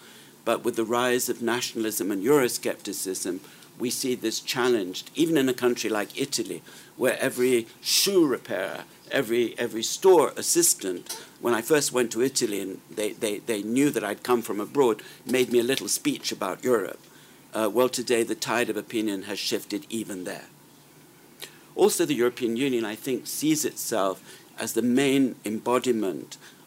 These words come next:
of the concept of multilateralism in the world. And yet multilateralism today is under threat, both from the United States and from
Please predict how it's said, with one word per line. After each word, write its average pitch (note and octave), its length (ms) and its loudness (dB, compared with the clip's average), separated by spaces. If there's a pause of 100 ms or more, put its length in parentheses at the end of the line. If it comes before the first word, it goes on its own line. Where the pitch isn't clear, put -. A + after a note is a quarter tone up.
of G#2+ 120 -4
the A#2+ 60 -2
concept - 540 0
of G#2 60 0
multilateralism G#2 1200 -2
in A2 140 -4
the A#2+ 80 0
world. C3 440 2 (1080)
And A2+ 180 0
yet C3+ 200 4
multilateralism A2+ 920 0
today G#2+ 520 -2
is - 240 -8
under A2+ 240 0
threat, - 500 -2 (440)
both G#2+ 200 0
from G2+ 220 -2
the G2 60 -2
United G2 420 -4
States - 760 -2
and A2+ 300 -2
from G#2 320 -2